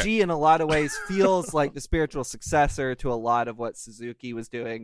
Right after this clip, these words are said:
Speaker 2: during the Dreamcast era, which I feel like is kind of overlooked, 'cause R G G tries to downplay the Shenmue connection, but Yakuza are just Shenmue sequels as far as I'm concerned.
Speaker 1: Okay, Blake, I have a, a new segment for the show
Speaker 2: What's
Speaker 1: that
Speaker 2: up?
Speaker 1: I jokingly discussed with you,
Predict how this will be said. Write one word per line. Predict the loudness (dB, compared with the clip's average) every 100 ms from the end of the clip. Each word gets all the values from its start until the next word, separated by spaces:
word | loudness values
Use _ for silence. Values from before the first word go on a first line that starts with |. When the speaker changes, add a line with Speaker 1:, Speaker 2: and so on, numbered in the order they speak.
| -10
Speaker 2:
during | -10 -10
the | -12
Dreamcast | -10 -10 -8 -8 -8 -6
era, | -4 -2
which | -2 -2
I |
feel | 2 2 2
like | 0
is | 0
kind | 0 2
of | 2
overlooked, | 2 0 2 2 2 -4 _ _ _
'cause | -2
R | 0 0
G | -4
G | -4 -4
tries | 0 0 0
to | -2
downplay | 0 0 0 -4 -6 -12 -18 _ _ -12
the | -8
Shenmue | 0 0 0 -4 -6
connection, | -6 -4 -4 -6 -14 -18 -20 _
but | -10 -10 -6
Yakuza | -4 -4 -6
are | -8 -8
just | -4 -4 -4 _ -12
Shenmue | -8 -8 -10 -14
sequels | -16 -14 -16 -16
as | -16
far | -14 -12
as | -12
I'm | -12
concerned. | -12 -14 -16 -18 -20 -20 -10 -4
Speaker 1:
Okay, | 0 0
Blake, | 0 0 0 -2
I | -4
have | -2 0
a, | -2 -2
a | -6
new | -8 -8
segment | -6 -6 -6 -8
for | -14
the | -16
show | -16 -14 -14 -16 -14
Speaker 2:
What's | -12 -10
Speaker 1:
that |
Speaker 2:
up? | -10
Speaker 1:
I | -14 -14
jokingly | -8 -6 -6 -6 -6 -6
discussed | -8 -8 -8 -8
with | -14 -18
you, | -20 -20